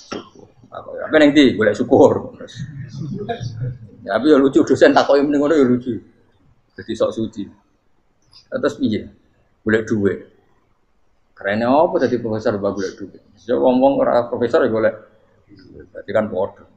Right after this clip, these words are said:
Sing bener jawab piye? Ya rasa jawab. Kok darane goblok?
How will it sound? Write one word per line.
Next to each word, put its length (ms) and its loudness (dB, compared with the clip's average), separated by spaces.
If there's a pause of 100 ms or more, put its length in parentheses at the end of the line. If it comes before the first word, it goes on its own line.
(300)
Sing 140 -6
bener 240 0
jawab 160 2
piye? 160 -8 (1200)
Ya 80 6
rasa 240 4
jawab. 400 0 (1600)
Kok 160 8
darane 320 8
goblok? 560 6